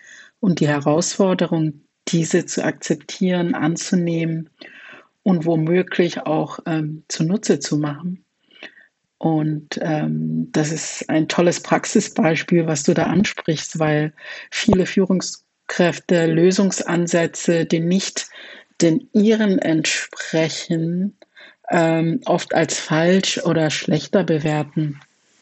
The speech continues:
Diese Erfahrung habe ich auch schon, ähm, das ein oder andere Mal gemacht.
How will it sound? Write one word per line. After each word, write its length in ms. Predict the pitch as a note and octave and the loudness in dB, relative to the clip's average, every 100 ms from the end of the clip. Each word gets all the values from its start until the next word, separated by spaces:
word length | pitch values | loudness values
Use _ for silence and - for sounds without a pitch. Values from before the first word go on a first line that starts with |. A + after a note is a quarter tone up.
| - _ | -20 _
Diese 220 | - D#3 E3 | 0 2 0
Erfahrung 580 | D#3+ - D3+ D#3+ E3 | 0 -2 -2 -2 -2
habe 180 | D#3+ E3 | -4 -4
ich 120 | D#3 | -4
auch 180 | G#3 D3 | -4 -6
schon, 420 | - F#3 E3 F3 | -4 -4 -2 -2
ähm, 360 | F3+ D3 D3 - _ _ - - - - _ | -4 -4 -6 -12 _ _ -20 -20 -20 -20 _
das 180 | D#3+ - | -4 -2
ein 260 | D#3+ D#3+ | 0 0
oder 280 | E3 D#3+ D#3 | 0 0 0
andere 320 | D#3 D#3 E3 | -2 -2 -2
Mal 280 | D3+ D3+ D3 | -4 -2 -6
gemacht. 600 | D3+ D3 C#3 C#3+ - - | -4 -6 -8 -12 -16 -20